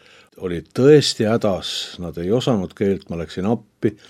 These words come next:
pärast, äh, joosti mulle veel trepi peale järele, et veel mingi asi oli vaja klaarida ja ma tundsin, et ma teen kuidagi õiget asja. Ja see väide, miks siis mõnikord teeme ja ei tee,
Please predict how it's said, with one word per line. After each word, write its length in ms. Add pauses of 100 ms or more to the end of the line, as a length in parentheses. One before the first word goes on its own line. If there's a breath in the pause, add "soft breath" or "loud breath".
(240 loud breath)
pärast, 600
äh, 360
joosti 360
mulle 240
veel 120
trepi 300
peale 300
järele, 260
et 100
veel 200
mingi 240
asi 200
oli 220
vaja 220
klaarida 500 (480 loud breath)
ja 80
ma 100
tundsin, 380
et 120
ma 120
teen 200
kuidagi 360
õiget 400
asja. 380 (880 loud breath)
Ja 160 (840)
see 260
väide, 420
miks 240
siis 140
mõnikord 420
teeme 320
ja 120
ei 100
tee, 220